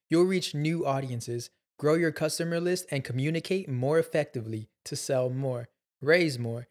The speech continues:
and fast-track growth. Don't know much about marketing? No sweat. Constant Contact's writing assistant tools and automation features help you say the right thing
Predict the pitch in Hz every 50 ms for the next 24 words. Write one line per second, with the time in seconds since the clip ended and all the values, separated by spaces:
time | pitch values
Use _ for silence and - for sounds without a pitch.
0 | _ _ _ _ - 156 156 165 185 196 185 - - - 139 127 135 139 - -
1 | - 135 131 135 135 - - 143 135 127 123 120 - - _ _ _ _ _ _
2 | _ _ _ _ _ - - 147 160 175 165 165 175 170 147 143 147 147 - 151
3 | 143 156 151 139 127 123 131 139 - 160 165 170 175 170 147 123 120 123 131 143
4 | 170 170 170 - - - - 120 117 127 139 123 110 107 - - - _ _ _
5 | _ _ - - 185 196 196 208 190 156 - 175 165 170 175 - 185 180 180 -
6 | - 135 120 131 139 151 151 156 156 147 139 - 170 160 - - 185 180 160 -
7 | - 139 135 135 135 131 - - - - _ - 175 180 190 151 151 147 147 147
8 | 160 180 185 - 131 123 - - 120 113 - 127 123 120 120 - 156 160 175 170
9 | - 202 190 - - 160 143 143 131 127 117 113 110 127 139 165 160 - - 151
10 | 139 139 147